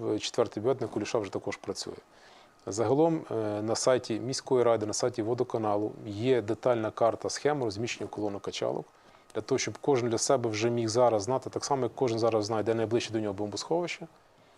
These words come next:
так само кожен має знати, де найближче колонка-качалка, тому що в випадок екстреної ситуації була можливість, по-перше, завжди треба мати, е, свої запаси дома в квартирах,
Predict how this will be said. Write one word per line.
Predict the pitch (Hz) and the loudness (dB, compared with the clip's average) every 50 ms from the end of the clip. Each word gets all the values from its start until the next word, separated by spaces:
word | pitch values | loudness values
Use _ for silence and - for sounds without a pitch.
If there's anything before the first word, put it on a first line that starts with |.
| - | -20
так | - - - | -14 -6 -2
само | - 135 139 135 123 | 0 2 2 2 0
кожен | - - 127 113 120 | 2 0 0 2 2
має | 117 117 104 | 2 2 2
знати, | 120 131 120 - | 2 0 -2 0
де | 98 110 107 | 0 0 0
найближче | 107 101 104 127 - - 107 | 0 0 0 0 0 -2 -4
колонка-качалка, | - 110 110 107 - - - - - - 101 92 - - | -4 -4 -4 -4 -6 -8 -10 -6 -2 -2 -2 -2 -4 -8
тому | - - 104 104 | -10 -8 -6 -6
що | - - - | -6 -4 -4
в | 120 | -4
випадок | 117 - 113 95 104 - | -4 -6 -8 -8 -6 -6
екстреної | 110 104 - - 110 - 104 | -6 -6 -6 -8 -8 -8 -8
ситуації | - - - - - - - - 165 160 - _ _ - - - - _ _ _ _ _ - | -4 0 0 0 0 0 -2 -6 -6 -6 -8 _ _ -20 -20 -20 -20 _ _ _ _ _ -8
була | 120 113 113 113 | -4 -2 0 0
можливість, | 113 113 107 104 120 127 120 - - - - - - - - - - - - - - - - | 0 0 0 2 4 4 4 2 0 -4 -8 -20 -20 -20 -20 -20 -20 -20 -20 -20 -20 -14 -12
по-перше, | - - - 139 123 - 120 | -2 2 4 4 6 4 4
завжди | 101 113 113 107 123 | 2 4 4 4 2
треба | 113 113 107 104 110 | 2 2 0 0 2
мати, | 110 107 104 - - 104 104 - - - | 2 0 2 2 2 2 2 2 -2 -4
е, | 110 107 104 101 95 | -6 -2 0 0 0
свої | - - - 120 110 | 2 2 2 2 2
запаси | 98 104 107 - - 110 101 - 113 | 2 0 0 2 2 2 4 2 2
дома | 104 104 113 107 101 98 95 | 2 2 2 2 0 -2 -6
в | 95 - - - - - | -8 -10 -16 -10 -4 -2
квартирах, | 123 107 - - 107 101 101 - - | -2 0 2 2 2 2 2 0 -4